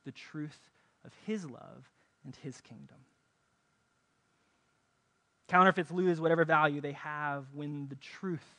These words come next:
appears. One of my favorite stories in the Chronicles of Narnia comes in The Voyage of the Dawn Treader. And in it, C S Lewis tells this story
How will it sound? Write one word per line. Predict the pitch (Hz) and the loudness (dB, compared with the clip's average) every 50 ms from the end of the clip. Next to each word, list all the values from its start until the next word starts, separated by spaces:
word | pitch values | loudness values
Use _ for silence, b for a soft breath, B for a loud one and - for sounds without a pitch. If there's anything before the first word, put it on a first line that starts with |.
| _ _ | _ _
appears. | - 123 _ - 123 120 - - _ _ - _ _ _ _ _ _ _ _ _ _ _ _ _ _ _ _ _ _ _ _ _ _ _ _ _ _ _ _ _ _ _ _ _ _ _ _ _ _ _ _ _ _ _ _ _ _ _ b b b b b b b b b _ _ _ _ _ _ _ _ _ | -20 -20 _ -18 -18 -18 -18 -20 _ _ -20 _ _ _ _ _ _ _ _ _ _ _ _ _ _ _ _ _ _ _ _ _ _ _ _ _ _ _ _ _ _ _ _ _ _ _ _ _ _ _ _ _ _ _ _ _ _ _ b b b b b b b b b _ _ _ _ _ _ _ _ _
One | - 190 | 0 4
of | 196 | 6
my | 190 175 | 6 6
favorite | - 185 170 180 175 - | 6 2 -2 -2 -6 -12
stories | - 165 156 160 165 156 151 139 - b b b b b b b b - | -10 -6 -4 -2 0 -2 -2 -4 -10 b b b b b b b b -12
in | 156 151 147 143 | -8 -8 -8 -6
the | 143 143 139 | -6 -6 -8
Chronicles | 127 - 165 170 170 156 156 135 | -6 -4 -4 -4 -4 -4 -6 -10
of | 143 139 | -12 -10
Narnia | 143 139 143 147 151 160 170 180 - - | -8 -6 -6 -6 -4 -6 -6 -8 -10 -12
comes | - 160 147 143 139 135 | -12 -10 -8 -8 -10 -10
in | 127 147 139 | -10 -12 -12
The | 131 | -12
Voyage | 127 127 131 135 143 143 139 135 131 135 - | -12 -12 -12 -10 -8 -6 -6 -6 -8 -10 -14
of | 127 123 120 - | -20 -20 -16 -16
the | 135 | -14
Dawn | 123 135 131 131 | -12 -10 -10 -10
Treader. | 135 - 139 135 127 120 - _ _ _ _ _ _ _ _ _ _ _ _ _ _ _ _ _ _ _ _ - | -8 -8 -8 -8 -8 -10 -14 _ _ _ _ _ _ _ _ _ _ _ _ _ _ _ _ _ _ _ _ -10
And | 180 240 | 0 6
in | 262 254 269 | 10 10 10
it, | 254 190 - | 10 8 8
C | 220 226 | 8 8
S | 214 - | 8 10
Lewis | 202 196 208 190 202 | 10 10 10 10 10
tells | - 196 185 165 151 | 6 0 0 0 0
this | 160 156 143 | -4 -6 -8
story | - - 214 214 220 190 131 127 170 190 | -4 2 6 6 6 6 6 2 -6 -12